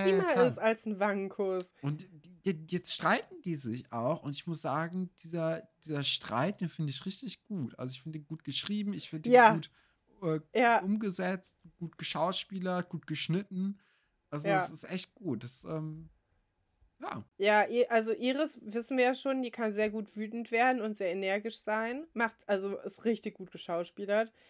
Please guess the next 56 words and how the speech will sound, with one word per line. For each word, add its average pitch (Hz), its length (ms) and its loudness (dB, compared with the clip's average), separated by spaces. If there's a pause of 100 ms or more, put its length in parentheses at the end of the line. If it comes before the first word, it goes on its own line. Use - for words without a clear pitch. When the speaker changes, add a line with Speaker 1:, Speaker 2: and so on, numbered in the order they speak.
(240)
Speaker 2:
Und 214 60 -4
ich 208 100 2
habe 247 140 8
auch 254 40 6
das 254 180 -4
Gefühl, 240 260 -2
das 247 140 2
ist, 220 240 -8
also 214 220 2
es 214 120 -8
muss, 247 300 -2 (500)
i-, 233 160 -2
es - 140 -6
muss 302 340 6
was 302 140 4
improvisiert 254 720 4
sein 214 200 4
davon, 208 360 0
weil 208 120 -6
so 226 140 -4
gut 269 160 -4
können 339 260 2
die 359 80 6
doch 220 120 -2
gar 208 160 2
nicht 220 160 0
schauspielern 208 500 0
in 202 160 -2
dem 196 120 -2
Alter, 196 400 2
oder? 254 340 4 (320)
Also 226 180 2
es 233 260 0
ist 220 140 -4
wirklich 294 320 2
sehr 285 220 12
überzeugend 196 680 4
gewesen. 180 560 -2 (260)
Auch 233 160 6
wie 240 80 0
sie 202 40 -4
sagt, 208 260 6
„Ja, 208 140 6
ja, 214 260 10
sehr 190 200 4
witzig, 208 340 0
ha, 214 120 4
ha, 214 200 2
ha.“ 185 240 6 (300)
Und 214 160 4
so, 214 220 8
also 226 260 4
es 254 160 -2
ist 233 160 -8
richtig 392 420 4
aggressiv 254 600 4